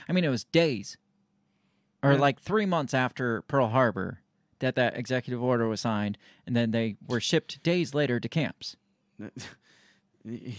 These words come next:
Speaker 1: It, it, it, it just, it ramps up so, at such a pace that by, by the time you realize what happened, it's already happened and it's too fucking late.
Speaker 2: Yeah. Yeah.
Speaker 1: You had something else? You, you sound like you're <laughs>
Speaker 2: Oh, this one lady said that, uh, she's so tired of the unvaccinated, that this is a pandemic of the,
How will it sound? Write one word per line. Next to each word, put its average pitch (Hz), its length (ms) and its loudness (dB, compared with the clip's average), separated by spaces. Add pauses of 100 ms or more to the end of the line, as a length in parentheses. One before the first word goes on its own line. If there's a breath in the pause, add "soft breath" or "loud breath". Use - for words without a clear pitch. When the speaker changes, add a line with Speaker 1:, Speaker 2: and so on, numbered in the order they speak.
(180)
Speaker 1:
It, 165 220 2
it, 175 220 2
it, 165 180 0 (160)
it 165 160 -2
just, - 320 -2 (1040)
it 160 120 4
ramps 180 480 2
up 190 220 2
so, 175 540 2
at 160 160 0
such 185 240 0
a 139 40 0
pace 170 340 0
that 131 180 0 (320)
by, 123 300 2
by 165 120 6
the 151 100 0
time 190 300 0
you 160 100 2
realize 143 380 2
what 104 180 -2
happened, 190 360 2
it's 131 160 -2
already 156 240 0
happened 135 340 -2
and 135 60 -2
it's 120 80 -8
too 156 140 -8
fucking 160 340 -4
late. 190 320 -2
Speaker 2:
Yeah. 117 260 -4 (880)
Yeah. 101 240 -8 (100)
Speaker 1:
You 135 120 -2
had 143 120 0
something 139 240 -2
else? 131 200 -2
You, 120 120 0
you 117 160 -8
sound 131 240 0
like 113 160 0
you're 117 220 0
<laughs> - 40 -8
Speaker 2:
Oh, 147 280 4
this 147 200 -2
one 143 140 -4
lady 123 200 -6
said 123 240 -6
that, 117 260 -4
uh, 117 120 -4
she's 127 240 -8
so 147 100 -8
tired 135 340 -4
of 123 60 -6
the 123 80 -4
unvaccinated, 117 880 -4
that 110 180 -12
this 127 180 -10
is 117 100 -10
a 117 60 -10
pandemic 127 560 -6
of 123 60 -8
the, 117 360 -6